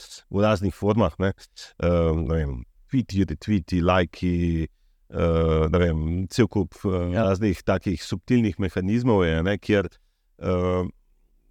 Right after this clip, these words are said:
Speaker 1: eh, kjer, ki igrajo pogosto na človekove,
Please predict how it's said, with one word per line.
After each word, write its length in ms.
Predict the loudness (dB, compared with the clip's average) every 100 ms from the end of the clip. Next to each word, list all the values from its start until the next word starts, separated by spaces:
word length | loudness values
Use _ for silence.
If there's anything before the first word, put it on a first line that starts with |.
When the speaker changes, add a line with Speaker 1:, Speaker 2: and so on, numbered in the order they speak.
| _ -6
Speaker 1:
eh, 560 | 0 2 2 2 -2
kjer, 220 | -2 -2 -2 -2 -4
ki 220 | -2 -2
igrajo 420 | 0 2 2 2
pogosto 540 | -2 -4 -2 -2 -2 -2
na 120 | -2
človekove, 680 | -2 -2 -2 -2 0 2